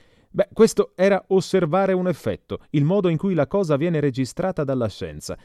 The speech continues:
Questo si spinge talmente agli estremi che lo scienziato più eminente dei tempi moderni, un individuo di nome, eh, hmm,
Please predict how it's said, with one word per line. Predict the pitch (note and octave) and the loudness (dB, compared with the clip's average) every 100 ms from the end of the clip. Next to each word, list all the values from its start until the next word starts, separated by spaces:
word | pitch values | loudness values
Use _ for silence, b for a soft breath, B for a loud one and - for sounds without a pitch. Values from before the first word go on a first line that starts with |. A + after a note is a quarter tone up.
| b b | b b
Questo | A3+ G3+ | 2 4
si | D#3 D#3 | 2 0
spinge | - G3 C#3+ B2 | 0 0 0 0
talmente | C3 B2+ G3 F3+ A#2 | -2 -4 -6 -4 -4
agli | G#2 | -2
estremi | G2+ - F3 B2 G#2 | -4 -2 -2 -2 -4
che | - A2+ | -2 -2
lo | C#3+ | -2
scienziato | D#3+ - E3+ D#3+ G3+ A#3 - | -6 -6 -6 -6 -8 -8 -8
più | A2 E3+ F3+ | -8 -8 -6
eminente | A#2+ A2+ A2 B2 B2 F2+ F#2 | -4 -2 -4 -6 -6 -8 -8
dei | E2 D#2 | -8 -8
tempi | F#2 G2+ F2+ | -10 -10 -8
moderni, | D#2 F2 E2 - G2+ B D3 | -10 -8 -8 -8 -10 B -4
un | F#3+ | 0
individuo | G#3 G3 A#3 G3 F3+ | 0 0 2 2 2
di | D#3+ | 2
nome, | D#3+ E3+ E3 D3+ D3 D3 B B | 0 -2 0 0 0 -4 B B
eh, | D3 D3+ D3 D3 D3 D3 b b _ _ D3 | -12 -10 -10 -8 -10 -12 b b _ _ -8
hmm, | A2+ F2 | -6 -6